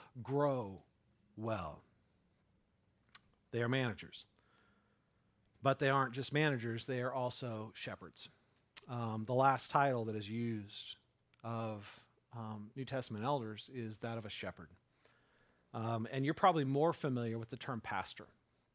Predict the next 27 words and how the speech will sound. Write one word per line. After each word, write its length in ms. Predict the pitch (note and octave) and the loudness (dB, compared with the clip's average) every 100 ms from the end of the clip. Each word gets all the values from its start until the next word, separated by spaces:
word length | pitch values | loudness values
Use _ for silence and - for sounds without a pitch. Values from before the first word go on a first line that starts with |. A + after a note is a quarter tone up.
| _ _ _ _ _ - | _ _ _ _ _ -6
In, 160 | B2+ A#2 | -6 -2
in 120 | B2 | -2
our 120 | A#2+ | -2
culture, 520 | - - B2+ - G#2 - - - - | -2 -2 -2 -4 -10 -12 -20 -20 -10
we 80 | B2+ | -8
tend 220 | A#2+ C#3+ A#2 | 0 0 0
to 40 | |
think 240 | - C#3 | -2 -4
of 80 | A#2+ | -4
somebody 500 | - B2 A2 G#2+ A2 - | -4 -4 -2 -4 -8 -8
who 280 | C3 A#2+ A#2 | -4 -4 -4
leads 400 | B2+ C3 B2+ A#2+ | -2 0 0 -2
the 120 | A2 | -6
church 580 | A2+ - D3 A2+ - - - - - - | -8 -6 -4 -6 -8 -14 -16 -20 -12 -6
as 160 | A#2+ | -4
a 80 | G#2+ - | -6 -6
pastor. 580 | - A#2+ A#2 - - - - _ | -2 -2 -2 -8 -12 -18 -20 _
Our 120 | C3+ | 0
English 320 | C3+ C#3+ C3+ - | 2 2 0 -2
word 140 | A#2 | -4
pastor 480 | - C#3+ B2 - B2+ | 0 0 0 -2 -2
is 100 | G#2+ | -2
the 120 | A2 | -4
exact 500 | G#2 G#2 A#2 A#2 - | -6 -6 -4 -4 -4
same 460 | - B2+ A#2 A#2+ A2 | -4 -2 0 -2 -6
as 140 | A#2 | -8
shepherd. 380 | - - F#2+ G2 | -8 -8 -10 -12